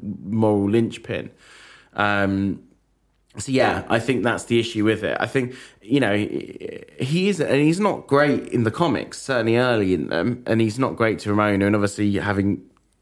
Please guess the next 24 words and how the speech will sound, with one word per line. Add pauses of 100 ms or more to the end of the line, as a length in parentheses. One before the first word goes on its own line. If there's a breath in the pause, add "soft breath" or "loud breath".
(140)
t-, (640)
two (420 loud breath)
relationships
running
at
once,
and
one
of
them
being (340 loud breath)
quite
a
few
years
younger
than
him
and
stuff
is,
is
all
very